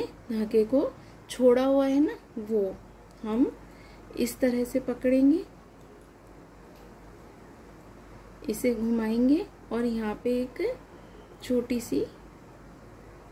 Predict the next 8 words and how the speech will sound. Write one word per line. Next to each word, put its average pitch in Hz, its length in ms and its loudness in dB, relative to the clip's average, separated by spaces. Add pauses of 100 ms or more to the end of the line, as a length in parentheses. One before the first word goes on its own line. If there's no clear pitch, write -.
(580)
चेन 240 320 0
बनानी 214 440 0 (400)
शुरू 220 340 2
कर 143 220 -6
देंगे - 320 -12 (160)
इस 170 180 -8
तरह - 320 -14
से। - 140 -20